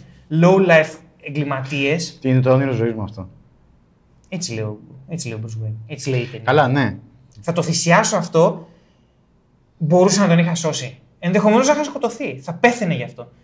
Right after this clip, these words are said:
Speaker 1: Και η τύπισσα έδωσε τη λύση και για τους δύο. Έσωσε τη ζωή τους και κόστισε τη σχέση τους. Μαλάκα, μπράβο σας.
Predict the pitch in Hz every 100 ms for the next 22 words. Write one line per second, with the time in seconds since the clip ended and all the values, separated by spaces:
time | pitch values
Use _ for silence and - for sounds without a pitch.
0 | _ _ - 151 180 202 214 208 220 226
1 | 160 196 208 202 165 135 131 139 156 170
2 | - _ _ _ _ _ _ 180 190 214
3 | 233 165 151 151 170 214 - 196 - 214
4 | - - 208 190 208 160 123 - _ _
5 | _ _ _ - 175 214 262 269 285 277
6 | - _ _ _ _ _ _ _ 135 131
7 | 185 196 220 151 135 123 104 - _